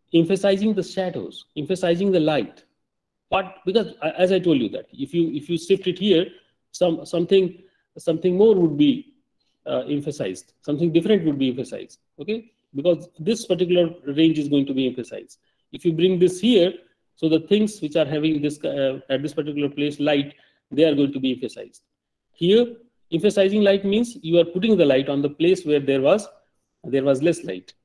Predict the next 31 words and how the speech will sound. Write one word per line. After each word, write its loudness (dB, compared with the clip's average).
Emphasizing 0
shadow 0
means -4
the -6
shadows. 2
Uh, -2
you -2
are 2
putting -4
something, -4
uh, -8
uh, -6
emphasizing -2
the -2
place 2
where 4
there 4
was 4
less 2
light, -2
shadows. -2
Understand? -8
A -6
very 4
important 2
thing. -2
This -6
slide 0
is -4
very -2
important. -10